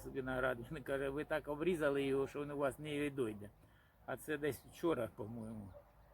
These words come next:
чи позавчора написав: "Ну, то як там виноград, відходить чи ні?" Ну, завтра, якщо не буде дощу,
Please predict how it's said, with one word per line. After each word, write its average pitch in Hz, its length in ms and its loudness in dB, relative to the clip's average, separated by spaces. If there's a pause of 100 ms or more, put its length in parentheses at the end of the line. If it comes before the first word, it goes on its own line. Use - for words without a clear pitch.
чи - 60 -10
позавчора 117 760 0 (460)
написав: 135 600 2 (1300)
"Ну, 190 140 0
то 196 120 6
як 190 300 10
там 170 180 4
виноград, 160 600 4
відходить 139 560 2
чи 127 100 4
ні?" 110 180 -2 (560)
Ну, 170 120 -2
завтра, 160 380 6
якщо 160 320 4
не 170 100 0
буде 175 280 6
дощу, 131 460 -2